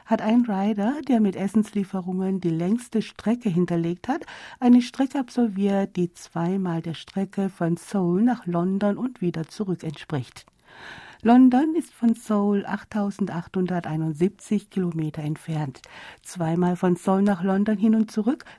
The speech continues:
wären fünfunddreißigtausendvierhundertvierundachtzig Kilometer.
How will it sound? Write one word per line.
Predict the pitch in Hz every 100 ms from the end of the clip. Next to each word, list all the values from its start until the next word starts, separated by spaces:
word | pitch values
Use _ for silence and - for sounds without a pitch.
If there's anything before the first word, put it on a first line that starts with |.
| -
wären | 226 233 285
fünfunddreißigtausendvierhundertvierundachtzig | - 190 175 165 - 160 160 175 - 180 185 185 285 - - 175 160 175 214 233 - 175 - 165 - - 170 -
Kilometer. | 185 190 190 160 147 156